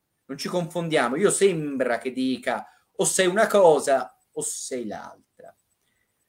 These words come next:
Simenon mi ha insegnato una cosa importante. Maigret ha lo stesso atteggiamento nei confronti delle vittime, ovviamente prova empatia, compassione, però riesce in alcuni casi, in base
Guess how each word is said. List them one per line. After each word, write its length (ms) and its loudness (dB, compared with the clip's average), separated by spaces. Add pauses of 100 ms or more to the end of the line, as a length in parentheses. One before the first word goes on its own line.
Simenon 540 0
mi 60 2
ha 40 2
insegnato 460 -2
una 80 -2
cosa 200 -6
importante. 800 -10 (240)
Maigret 380 2
ha 60 8
lo 100 -2
stesso 380 -4
atteggiamento 920 -4
nei 100 -4
confronti 720 -4
delle 220 -6
vittime, 640 -6
ovviamente 440 -4
prova 600 6
empatia, 520 -4
compassione, 760 -10 (720)
però 220 2
riesce 880 0 (880)
in 140 -12
alcuni 380 -4
casi, 600 -8 (920)
in 160 -10
base 640 4